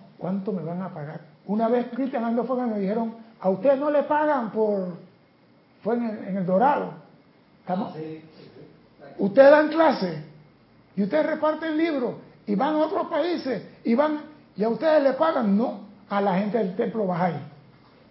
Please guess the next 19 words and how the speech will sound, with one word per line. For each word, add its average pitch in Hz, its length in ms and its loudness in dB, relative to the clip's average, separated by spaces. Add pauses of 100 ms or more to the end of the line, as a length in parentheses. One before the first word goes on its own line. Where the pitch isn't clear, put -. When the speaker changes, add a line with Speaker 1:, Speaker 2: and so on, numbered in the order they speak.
(340)
Speaker 2:
Correcto. 156 560 -10 (360)
Speaker 1:
¿Viste? - 200 4
Speaker 2:
Clase, 175 680 -6
buena 185 320 -12
memoria, - 300 -12
¿eh? - 120 -4 (1800)
Speaker 1:
La 175 180 -2
gente 226 260 0
del 196 180 0
templo 214 360 0
Bahá'í 180 460 0 (180)
estaban 202 300 -4
al 180 120 -6
lado 202 160 -2
de 202 60 -2
nosotros 196 320 -4
en 190 60 -2
una 202 160 -2
feria, 214 360 -2